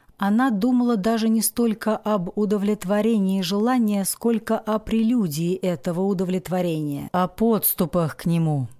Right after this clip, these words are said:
Лицо госпожи Анаис, прекрасные груди Шарлотты, двусмысленная атмосфера покорности, царящая там –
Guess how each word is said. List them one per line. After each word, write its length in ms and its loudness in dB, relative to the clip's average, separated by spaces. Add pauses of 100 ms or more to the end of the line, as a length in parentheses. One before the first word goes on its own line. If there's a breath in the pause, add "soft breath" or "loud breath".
(500)
Лицо 540 0
госпожи 680 0
Анаис, 800 -2 (180)
прекрасные 720 0
груди 380 0
Шарлотты, 880 -2 (300)
двусмысленная 720 0
атмосфера 560 0
покорности, 840 -2
царящая 580 -2
там – 460 -4